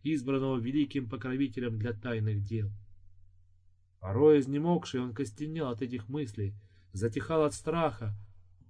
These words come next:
за меньшие промахи проведчиков карали, отрубая им то палец, то руку, то голову. Быть казнимым легко. Взмах топора, меча или просто ножа, и казнь свершилась.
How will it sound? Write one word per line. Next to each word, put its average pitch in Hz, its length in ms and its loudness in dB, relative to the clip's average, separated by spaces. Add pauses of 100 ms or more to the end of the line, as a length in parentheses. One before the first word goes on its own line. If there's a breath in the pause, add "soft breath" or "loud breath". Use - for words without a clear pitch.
(120)
за 139 200 -2
меньшие 165 460 2
промахи 151 540 2
проведчиков 127 680 0
карали, 131 380 2
отрубая 127 500 0
им 123 180 0
то 120 140 -4
палец, 131 420 0
то 131 160 -2
руку, 139 300 2
то 127 160 -4
голову. 117 500 2 (800)
Быть 131 300 0
казнимым 135 540 0
легко. 117 540 2 (840)
Взмах 107 500 0
топора, 135 440 2
меча 131 360 0
или 127 120 0
просто 139 400 -2
ножа, 127 480 0 (500 soft breath)
и 107 80 -6
казнь 120 420 0
свершилась. 110 760 -2